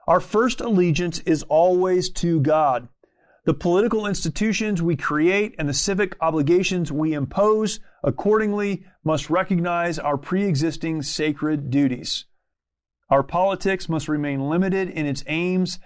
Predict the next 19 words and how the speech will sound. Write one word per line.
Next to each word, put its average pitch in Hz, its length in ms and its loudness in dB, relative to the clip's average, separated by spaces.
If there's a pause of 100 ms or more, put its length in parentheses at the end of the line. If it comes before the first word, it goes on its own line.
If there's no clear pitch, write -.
(240)
out 156 140 4
of 139 80 2
respect 165 580 -2
and 139 200 0
deference 160 480 -4
to 127 100 -6
higher 185 340 0
claims 156 460 -4
of 139 160 -4
religious 135 380 -2
authority. 143 560 -2 (1200)
We 226 280 6
have 185 400 0
a 160 100 2
political 185 540 -2
right 160 420 -2
to 165 120 -2
religious 156 460 0
liberty 151 460 -2